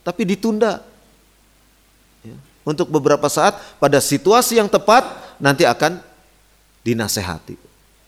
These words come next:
Dan apa ternyata? Ternyata Nabi sallallahu alaihi wasallam setelah orang Badui ini, eh, selesai buang air kecilnya, kemudian dipanggil oleh Nabi, dinasehati. "Masjid ini bukan, masjid ini untuk,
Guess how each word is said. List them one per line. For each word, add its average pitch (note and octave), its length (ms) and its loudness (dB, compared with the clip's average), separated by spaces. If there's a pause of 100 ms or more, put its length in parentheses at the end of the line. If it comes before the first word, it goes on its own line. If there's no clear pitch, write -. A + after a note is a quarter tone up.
(160)
Dan B2+ 160 0
apa B3+ 160 4
ternyata? G3+ 560 2 (240)
Ternyata C3+ 400 2
Nabi D#3+ 320 4
sallallahu D3 560 2
alaihi C3+ 80 -6
wasallam G3 240 2
setelah D#3+ 320 2 (320)
orang C#3+ 240 2
Badui C#3+ 320 4
ini, C#3 320 0 (640)
eh, B2 480 4
selesai F#3+ 640 2 (480)
buang B2+ 240 2
air C3+ 80 4
kecilnya, C#3 480 0
kemudian C#3+ 280 0
dipanggil D#3 440 -4
oleh C#3+ 160 -4
Nabi, C#3 400 -16 (160)
dinasehati. B2 1040 -6 (280)
"Masjid B2+ 340 -2
ini A#2 600 -4
bukan, A#2+ 400 -4 (340)
masjid B2 300 -8
ini A#2 480 -2
untuk, A#2 640 -4